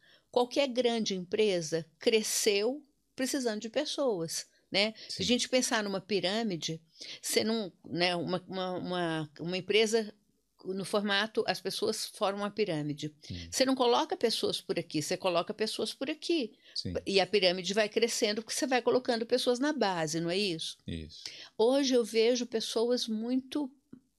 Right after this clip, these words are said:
Speaker 1: despreparadas como líderes. O que que é se preparar como líder? É ser uma pessoa que é a referência na empresa. E não aquela pessoa que você virou de costas,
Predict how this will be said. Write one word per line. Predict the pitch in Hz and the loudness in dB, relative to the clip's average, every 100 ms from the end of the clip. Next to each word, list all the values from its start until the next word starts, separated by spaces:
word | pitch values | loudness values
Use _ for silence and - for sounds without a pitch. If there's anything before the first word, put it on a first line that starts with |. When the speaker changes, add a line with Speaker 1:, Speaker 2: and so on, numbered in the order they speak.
| _ - 170 214 277 | _ -14 0 4 4
Speaker 1:
despreparadas | - - - 226 214 - 214 180 175 185 208 226 - - - - - _ _ | 2 0 0 2 0 -4 -6 -2 -4 -4 -4 -4 -4 -8 -10 -20 -20 _ _
como | 226 220 | 2 4
líderes. | 254 247 226 165 151 151 - - _ - | 2 0 -2 -2 -4 -6 -8 -10 _ -10
O | |
que | - 381 | -4 -2
que | 381 - 302 | -2 0 2
é | 233 190 165 165 - | 2 2 0 -6 -10
se | - 202 | -4 -4
preparar | 185 185 180 175 170 | -2 -4 -2 0 -2
como | - 170 175 | -2 -4 -4
líder? | 170 160 143 143 - - - - _ | -4 -4 -2 -6 -8 -20 -20 -20 _
É | 196 | 0
ser | - - 262 302 - | 2 2 4 4 2
uma | 240 208 | -2 -2
pessoa | 196 175 - 214 233 269 185 | -4 -4 -4 0 0 0 -4
que | - 214 | -2 2
é | |
a | 214 | 4
referência | 240 240 311 339 294 392 - 247 | 2 2 0 2 0 0 -2 -2
na | 190 | -2
empresa. | 180 175 160 156 165 147 - _ _ - - - | -4 -4 -2 -2 -4 -6 -10 _ _ -16 -14 -2
E | 240 | 0
não | 233 277 | 2 0
aquela | 370 339 269 | 0 0 0
pessoa | 233 220 - 233 254 262 | 0 0 0 2 4 2
que | - 214 | 0 -4
você | - 156 220 | -2 0 0
virou | 208 220 | 2 0
de | 226 | 0
costas, | 220 190 190 214 247 - | -2 0 0 0 -4 -6